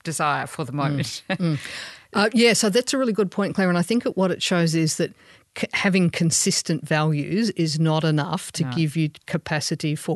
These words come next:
Speaker 2: autonomy in the Kantian full-blown sense, because a child might persistently want,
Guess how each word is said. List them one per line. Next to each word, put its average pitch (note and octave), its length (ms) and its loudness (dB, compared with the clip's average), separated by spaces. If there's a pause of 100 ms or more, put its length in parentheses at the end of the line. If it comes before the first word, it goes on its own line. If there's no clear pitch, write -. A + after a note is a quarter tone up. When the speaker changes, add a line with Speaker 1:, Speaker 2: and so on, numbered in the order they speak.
(140)
Speaker 2:
autonomy D3+ 600 0
in D3+ 280 0
the C#3+ 80 -2
Kantian C#3+ 680 -2
full-blown C#3+ 760 -6 (380)
sense, E3+ 380 -4
because D#3+ 760 -2 (460)
a F3 80 -2
child D#3+ 360 0
might D3+ 220 -4
persistently D#3 1000 -4 (240)
want, D3+ 480 -4